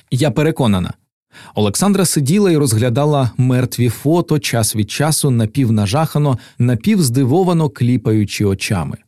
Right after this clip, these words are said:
Ще пак. Це їй не іграшки в смерть, це реальність. Цікаво, якби в нього була дочка-підліток, вона би теж так гасала містом і хотіла б накласти на себе руки через нещасливе кохання.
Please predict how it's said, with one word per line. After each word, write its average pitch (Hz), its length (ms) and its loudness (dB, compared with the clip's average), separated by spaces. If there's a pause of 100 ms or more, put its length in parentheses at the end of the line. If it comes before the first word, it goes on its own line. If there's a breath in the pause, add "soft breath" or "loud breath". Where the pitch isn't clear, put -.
(240 loud breath)
Ще - 320 -2
пак. 120 500 -4 (420 loud breath)
Це - 180 0
їй 190 200 4
не 202 140 4
іграшки 160 520 0
в 151 60 -4
смерть, - 520 -6 (220)
це - 180 -4
реальність. 95 720 -4 (580 loud breath)
Цікаво, 165 460 0
якби 139 320 0
в 156 100 0
нього 185 260 2
була 165 300 0
дочка-підліток, 113 1080 -4 (160 loud breath)
вона 143 240 0
би 165 120 0
теж 240 260 -2
так 143 180 -2
гасала 135 360 0
містом 156 440 0
і 120 40 0
хотіла 160 380 0
б 123 100 -2
накласти 143 540 -2
на 139 100 0
себе 131 240 0
руки 175 220 -2
через 139 300 -2
нещасливе 139 600 0
кохання. 101 580 -4